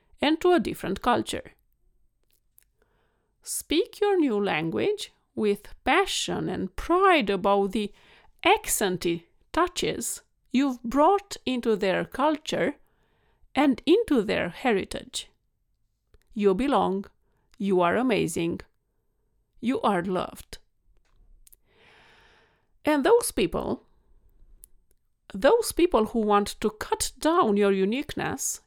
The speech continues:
and your core and the way your D N A and your environment shaped up your phonation muscles and your velum and your vocal folds, way beyond the intelligibility of your phrases.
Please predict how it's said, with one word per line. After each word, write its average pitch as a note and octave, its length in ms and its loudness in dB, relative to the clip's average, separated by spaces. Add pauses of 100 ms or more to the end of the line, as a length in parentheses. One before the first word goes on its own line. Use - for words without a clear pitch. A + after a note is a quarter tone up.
(120)
and A#3 180 2
your C4+ 160 0
core A3 580 0 (300)
and B3 200 -2
the C4 80 2
way C#4+ 500 -2
your A#3 220 0
D A#3 240 0
N D4 160 4
A F3+ 400 -2 (100)
and G#3 200 0
your G#3 140 2
environment G3+ 840 0 (360)
shaped - 560 0
up - 320 -2 (580)
your G#3 180 -2
phonation A3+ 640 -2
muscles G3+ 720 -4 (180)
and A#3 160 0
your C#4 160 -2
velum B3 540 -4 (440)
and A#3+ 140 0
your A#3+ 120 2
vocal A3+ 440 -4
folds, - 600 -8 (920)
way E4+ 680 2
beyond E3 640 0 (340)
the G#3 220 -4
intelligibility F#3+ 1000 -2
of E3+ 200 -2
your A2+ 120 -4
phrases. - 840 -4